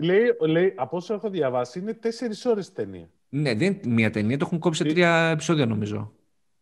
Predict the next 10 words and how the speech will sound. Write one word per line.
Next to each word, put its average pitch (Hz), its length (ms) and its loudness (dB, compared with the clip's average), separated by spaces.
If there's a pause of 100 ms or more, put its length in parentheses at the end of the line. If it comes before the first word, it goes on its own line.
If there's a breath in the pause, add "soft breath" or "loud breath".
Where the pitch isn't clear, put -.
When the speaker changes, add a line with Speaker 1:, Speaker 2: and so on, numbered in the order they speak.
(600)
Speaker 1:
Όχι, 220 340 0
ρε, 151 140 8
εγώ 151 200 4
διάβασα 220 380 2
ότι 233 80 -6
θα 226 100 -4
το 214 120 -4
παίξουν 226 300 -4
όλο 247 180 2
μαζί. 107 420 -4